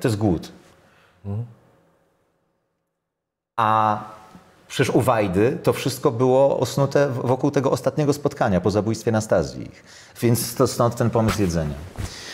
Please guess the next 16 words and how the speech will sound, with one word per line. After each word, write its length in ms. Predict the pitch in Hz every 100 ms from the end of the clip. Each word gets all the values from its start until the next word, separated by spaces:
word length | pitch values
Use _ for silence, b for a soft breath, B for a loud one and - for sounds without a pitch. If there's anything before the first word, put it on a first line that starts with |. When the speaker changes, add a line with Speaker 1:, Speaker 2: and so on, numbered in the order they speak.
| B B B B B B -
Speaker 1:
No, 140 | 202
ale 180 | 165 165
to 100 | 180
był, 420 | 160 180 180 175 143
em, 340 | 139 139 135 B B B B _ _ _ _ -
to 80 | 117
był 100 | 139
w 20 |
ogóle 200 | 170 175
mega 200 | 123 107
ciekawy 320 | 104 110 98 98
czas, 440 | 95 101 - 92
bo, 480 | 90 92 92 95 -
y, 40 | 98
y, 40 | 90 87 87
mm, 1120 | 92 87 90 90 87 87 87 95 98 98 98